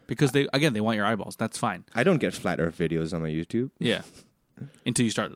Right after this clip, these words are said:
Speaker 1: searching for one,
Speaker 2: Yeah,
Speaker 1: then it comes,
Speaker 2: exactly.
Speaker 1: yeah, then it's nonstop,
Speaker 2: Yeah.
Speaker 1: right? Um,
Speaker 2: But yeah, half an hour to social media.
Speaker 1: Yeah, 'cause, like, okay, so one small thing I did, like, on my computer, like, my shortcut for Facebook is on, like, you know how you have that, the, the favorites bar and you have, like,
Speaker 2: Mm-hmm.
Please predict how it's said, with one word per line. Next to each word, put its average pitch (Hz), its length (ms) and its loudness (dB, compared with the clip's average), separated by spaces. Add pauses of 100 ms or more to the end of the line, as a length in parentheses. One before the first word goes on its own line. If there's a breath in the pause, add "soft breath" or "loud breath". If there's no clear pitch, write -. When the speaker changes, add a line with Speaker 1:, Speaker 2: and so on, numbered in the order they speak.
Speaker 1:
searching - 360 0
for 101 100 -6
one, 82 260 -8
Speaker 2:
Yeah, 95 100 2
Speaker 1:
then 87 80 2
it 82 140 0
comes, - 160 -2
Speaker 2:
exactly. 104 220 -6
Speaker 1:
yeah, 101 100 -4
then 101 180 -10
it's 101 160 -12
nonstop, 98 400 -6
Speaker 2:
Yeah. 82 60 -8
Speaker 1:
right? - 200 -8 (680 soft breath)
Um, 98 480 -8 (160)
Speaker 2:
But 95 100 0
yeah, 85 100 0
half 98 160 -6
an 104 80 -2
hour 95 180 2
to 90 60 -4
social 92 240 -4
media. 85 380 0 (160)
Speaker 1:
Yeah, 254 140 6
'cause, 165 180 0
like, 185 180 2
okay, 127 220 -4 (220 soft breath)
so 202 180 2
one 208 320 2
small 143 360 4
thing 175 140 0
I 170 100 2
did, 170 220 2
like, 123 200 -2
on 131 100 2
my 156 100 4
computer, 127 600 2 (480)
like, 123 240 2
my 127 120 4
shortcut 160 520 2
for 131 80 -2
Facebook 135 580 2
is 117 160 -2
on, 113 220 4
like, 107 280 -2 (360 soft breath)
you 127 100 2
know 143 140 8
how 135 120 8
you 127 180 6
have 117 160 4
that, 107 220 2
the, 104 220 0
the 104 120 -2
favorites 120 400 2
bar 117 320 4
and 110 180 2
you 107 80 0
have, 107 180 0
like, 107 140 2
Speaker 2:
Mm-hmm. 120 240 0